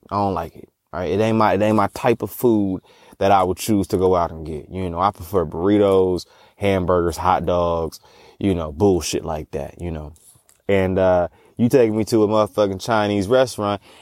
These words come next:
and it's the best thing I've ever had. Every motherfucking thing I put in my mouth is unfucking believable. And I said, "That's you. You're the best thing I never knew that I had." But before I could even explain that shit, bro, she was like, "Uh, uh, uh, what the fuck do you mean by that? What the fuck?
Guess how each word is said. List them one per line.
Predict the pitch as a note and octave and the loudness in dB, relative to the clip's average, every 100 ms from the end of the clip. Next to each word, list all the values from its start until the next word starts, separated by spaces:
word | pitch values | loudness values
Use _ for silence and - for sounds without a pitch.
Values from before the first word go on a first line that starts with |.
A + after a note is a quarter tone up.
| - | -6
and | A2 A#2 - _ _ _ _ | -2 -2 -2 _ _ _ _
it's | C3 - | -4 -2
the | G#2 | 0
best | G#2+ G#2+ | 0 0
thing | - G2 | -2 -2
I've | F#2+ | 0
ever | F#2 F2+ | -2 -4
had. | F#2 D#2 - _ _ | -8 -10 -14 _ _
Every | C3 A#2+ | 2 4
motherfucking | A#2 G#2 A2+ G2 | 4 2 0 0
thing | G2+ G2 | 0 0
I | |
put | F#2 G#2+ F2+ | -2 0 -2
in | F#2 | -2
my | F2+ | -4
mouth | F#2+ F#2 F2 | -4 -6 -8
is | F2 - | -10 -8
unfucking | G#2 F2+ - F#2 E2+ | -6 -4 -4 -4 -6
believable. | F2 F2+ E2+ - - C#2+ _ _ _ _ _ | -6 -6 -8 -14 -16 -16 _ _ _ _ _
And | G2 | -6
I | F#2+ | -4
said, | G2 F2+ | -2 -2
"That's | G#2+ G2 - | 0 0 0
you. | E3+ G2 - _ _ _ _ _ - | -4 -4 -8 _ _ _ _ _ -2
You're | G2+ G#2+ | 2 2
the | |
best | F2+ G#2 G2 - | 2 0 0 -2
thing | G2+ | -2
I | F#2+ | 0
never | F#2 F#2 F2+ | -4 -4 -4
knew | F2 E2+ | -6 -6
that | E2 | -6
I | D#2+ | -8
had." | F2+ G2 D#2+ - _ _ _ _ _ _ | -10 -12 -16 -20 _ _ _ _ _ _
But | - | -10
before | G#2 - D#3+ D#3 | -10 -2 2 4
I | C#3+ | 4
could | D3 | 2
even | C#3+ B2+ | 0 0
explain | A2 - D3+ E3+ E3 | -4 -4 -4 -2 -2
that | C3+ B2 | 0 -2
shit, | - B2+ A2+ | -2 -4 -2
bro, | G#2 A2+ | -2 -2
she | - | -2
was | D3 A#2+ | -4 -2
like, | B2 A2+ | 0 0
"Uh, | D3 | 2
uh, | D#3 D#3 C3+ D3 D3 D3 | 2 2 2 0 0 0
uh, | |
what | D#3+ D#3+ | -2 -2
the | - | -2
fuck | - - G3 C#3+ | -4 -2 0 0
do | C#3+ | -2
you | E3 E3+ | -2 -2
mean | E3 F3 F#3+ F3 | -2 0 0 2
by | C3 B2 | 2 2
that? | A#2+ | 0
What | E3 | -2
the | - | -4
fuck? | A2+ - F3 D#3+ - - | -6 -4 2 2 0 -14